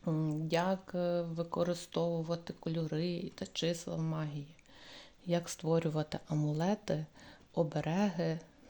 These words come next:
талісмани, рунічні формули.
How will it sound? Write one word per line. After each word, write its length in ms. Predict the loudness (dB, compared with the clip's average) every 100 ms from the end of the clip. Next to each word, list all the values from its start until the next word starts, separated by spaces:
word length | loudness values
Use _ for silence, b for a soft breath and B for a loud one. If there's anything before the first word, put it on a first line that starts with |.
| -8
талісмани, 1000 | -2 -2 -2 -2 0 4 4 4 2 0 -4 B B B -6
рунічні 640 | 0 4 4 4 2 2 0
формули. 840 | 2 4 4 4 2 0 -2 -2